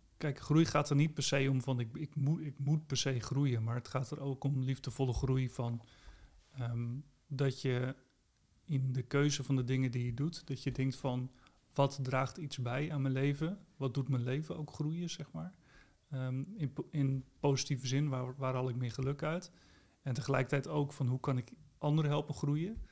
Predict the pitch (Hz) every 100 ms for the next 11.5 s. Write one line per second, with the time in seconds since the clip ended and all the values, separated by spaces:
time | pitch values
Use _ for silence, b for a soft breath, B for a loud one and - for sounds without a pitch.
0 | b b - 143 131 139 143 135 113 131
1 | 127 127 - 139 135 120 135 131 - 127
2 | 123 131 127 123 123 156 147 131 131 -
3 | 117 139 139 135 131 123 120 131 - -
4 | B B B B 151 135 123 151 131 139
5 | 143 127 - - - - _ _ - 131
6 | 131 - 143 135 131 131 143 131 123 143
7 | 127 147 - 131 139 135 - 131 123 b
8 | b b b 143 135 - 143 147 147 139
9 | 131 131 127 139 135 131 127 120 127 135
10 | 123 117 131 135 147 165 b b b b
11 | b - 131 117 117